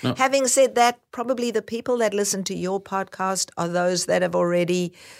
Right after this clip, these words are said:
Speaker 2: you know, are the converted. And that's always the challenge, 'cause we keep, there certainly is a movement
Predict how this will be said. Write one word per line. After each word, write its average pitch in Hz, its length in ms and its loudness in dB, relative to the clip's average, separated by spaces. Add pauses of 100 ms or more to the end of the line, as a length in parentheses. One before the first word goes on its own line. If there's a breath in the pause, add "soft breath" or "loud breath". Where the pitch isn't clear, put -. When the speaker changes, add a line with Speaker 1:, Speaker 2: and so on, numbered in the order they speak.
(160 loud breath)
Speaker 2:
you 185 120 0
know, 165 220 2
are 175 140 4
the 165 100 0
converted. 170 720 2 (100)
And 151 140 0
that's 170 500 -2
always 165 420 0
the - 120 -6
challenge, 190 560 0
'cause 139 220 -4
we 170 180 2
keep, 180 380 -4 (460 loud breath)
there 165 140 -2
certainly 170 800 4 (120)
is 160 240 0
a 160 80 -2
movement 156 680 -2